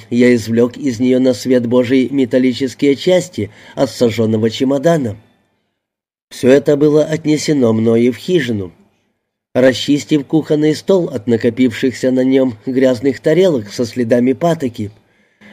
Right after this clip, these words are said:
я передвинул его к середине комнаты и поставил рядом с ним стул. Высыпав обгоревшую фурнитуру на стол, разместил куски металла так,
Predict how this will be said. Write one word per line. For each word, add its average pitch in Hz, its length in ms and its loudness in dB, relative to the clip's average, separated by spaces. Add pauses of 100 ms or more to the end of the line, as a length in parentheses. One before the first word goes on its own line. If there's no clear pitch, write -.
я 123 220 4
передвинул 131 640 2
его 131 240 2
к 113 80 -10
середине 135 540 0
комнаты 120 680 -2
и 156 80 -4
поставил 113 560 -2
рядом 117 380 0
с - 140 -12
ним 123 180 -2
стул. 143 340 -6 (1500)
Высыпав 156 720 2
обгоревшую 160 640 2
фурнитуру 156 600 0
на 160 160 2
стол, 165 400 0 (520)
разместил 123 680 2
куски 131 340 -2
металла 143 400 2
так, 185 380 -2